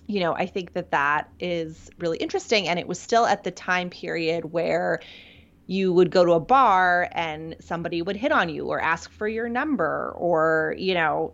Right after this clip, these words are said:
something like that. So I really kind of came of the dating age, you know, not only before apps and online dating was a thing, but, you know, when you still had to ask somebody for your number. And sometimes when you were in high school, that was, like,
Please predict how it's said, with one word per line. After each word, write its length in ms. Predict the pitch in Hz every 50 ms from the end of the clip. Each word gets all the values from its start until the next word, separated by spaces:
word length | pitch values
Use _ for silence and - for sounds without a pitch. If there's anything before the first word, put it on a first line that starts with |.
| - -
something 360 | - - 170 165 175 165 156
like 260 | 165 170 165 165 -
that. 280 | 294 294 247 170 131 - -
So 640 | - - - 214 196 190 180 175 180 180 170 139 - - - - -
I 260 | - - - 214 233
really 360 | 262 247 247 233 220 202 190
kind 260 | 180 - - 208 185 180
of 140 | 175 -
came 420 | - - - 196 185 185 185 180 170
of 140 | 170 151 -
the 100 | 170 160
dating 460 | 135 175 165 170 170 170 151 156 - -
age, 720 | 175 180 208 214 180 - - - 175 175 175 185 - - - - - - - - - _ -
you 160 | - 185 208
know, 440 | 175 175 165 147 147 175 175 170 - - - - - - - -
not 240 | 233 254 269 - -
only 380 | - 196 202 202 196 190 190
before 1120 | 170 180 175 170 - - - - 190 185 175 180 185 180 180 175 170 170 170 175 175 - - - - _ - - _ - - - -
apps 480 | 180 180 170 165 165 - - - - -
and 480 | 180 170 165 165 151 156 156 156 - -
online 320 | 175 185 175 175 170 175 175
dating 240 | 175 170 170 165
was 160 | 165 165 160 160
a 40 |
thing, 520 | 156 - - 226 233 220 185 175 170 170 - - 165
but, 440 | - 185 175 170 170 160 - - - - - - - -
you 120 | - 254
know, 220 | 214 170 156 165 175
when 240 | 180 185 180 175
you 80 | 175 180
still 160 | - - 175
had 140 | 180 180 175
to 120 | - -
ask 140 | - - -
somebody 300 | - 190 190 196 196 208
for 320 | - - 220 214 214 214 208
your 200 | 214 233 240 240
number. 320 | 247 294 330 330 190 160
And 240 | 151 - 180 180 -
sometimes 520 | - 180 180 - - 202 202 202 - -
when 160 | 185 190 185
you 160 | 190 196 196 190
were 180 | 196 190 190
in 140 | - 196 196
high 160 | 196 220 254
school, 400 | 277 - - - 170 165 180 165
that 260 | 170 185 185 190 -
was, 320 | - 190 190 190 185 - -
like, 240 | 202 196 190 -